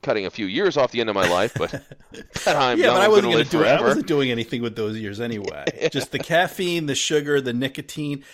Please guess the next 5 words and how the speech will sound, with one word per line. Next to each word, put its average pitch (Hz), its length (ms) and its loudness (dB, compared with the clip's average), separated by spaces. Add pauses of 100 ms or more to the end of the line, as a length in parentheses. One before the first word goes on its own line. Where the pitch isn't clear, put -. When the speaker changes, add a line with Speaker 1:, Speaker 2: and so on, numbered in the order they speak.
(120)
Speaker 2:
McDonald's 147 920 -2
used 117 240 -6
to 113 60 -6
have 101 200 -6
ashtrays. - 840 -12